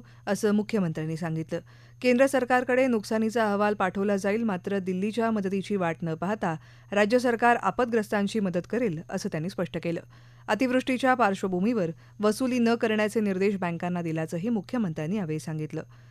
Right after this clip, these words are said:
राज्यातल्या तेहतीस जिल्ह्यांना अतिवृष्टीचा जास्त फटका बसला आहे. प्राथमिक अंदाजानुसार सव्वा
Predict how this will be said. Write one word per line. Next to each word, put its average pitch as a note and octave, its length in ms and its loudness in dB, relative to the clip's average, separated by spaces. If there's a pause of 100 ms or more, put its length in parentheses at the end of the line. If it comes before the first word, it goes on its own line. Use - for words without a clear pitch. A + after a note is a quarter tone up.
(200)
राज्यातल्या A#3+ 520 4
तेहतीस A#3 440 0
जिल्ह्यांना A3 440 2
अतिवृष्टीचा G3 680 -2
जास्त F#3+ 300 -4
फटका G3+ 280 -4
बसला F3+ 300 -2
आहे. F3+ 220 -2 (320)
प्राथमिक F#3+ 420 2
अंदाजानुसार E3+ 720 -2 (360)
सव्वा A3+ 280 4